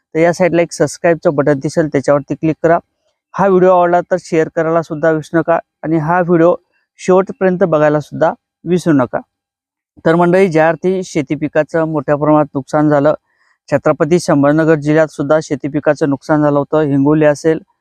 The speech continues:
त्याचबरोबर नांदेड, बीड, ज-, अ, जालना, धाराशिव, लातूर,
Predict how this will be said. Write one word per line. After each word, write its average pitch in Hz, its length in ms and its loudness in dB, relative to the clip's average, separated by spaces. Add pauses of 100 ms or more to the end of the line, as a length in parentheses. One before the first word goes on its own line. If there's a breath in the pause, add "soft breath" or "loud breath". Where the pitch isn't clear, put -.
(360)
त्याचबरोबर 160 540 2
नांदेड, 156 520 2
बीड, 147 380 2 (320)
ज-, 160 80 -2
अ, 143 240 2
जालना, 151 600 2 (580)
धाराशिव, 160 680 -2
लातूर, 156 500 -2